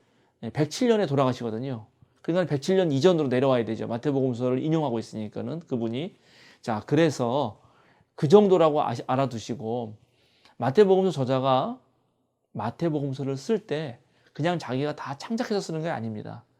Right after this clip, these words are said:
이분은 분명히 마가복음서를 봤습니다.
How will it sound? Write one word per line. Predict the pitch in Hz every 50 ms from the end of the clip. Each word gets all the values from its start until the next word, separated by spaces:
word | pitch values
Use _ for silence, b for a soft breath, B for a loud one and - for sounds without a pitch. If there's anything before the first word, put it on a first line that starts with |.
| b b b b b b b b
이분은 | 160 170 180 180 208 214 214 196 175
분명히 | - 151 147 147 147 143 151 175 214 285 - - _ _ _ _ _ _ _ _ _
마가복음서를 | _ 110 107 101 101 117 147 170 226 233 190 190 175 175 160 151 160 143
봤습니다. | 135 120 - - - 127 113 113 104 110 123 131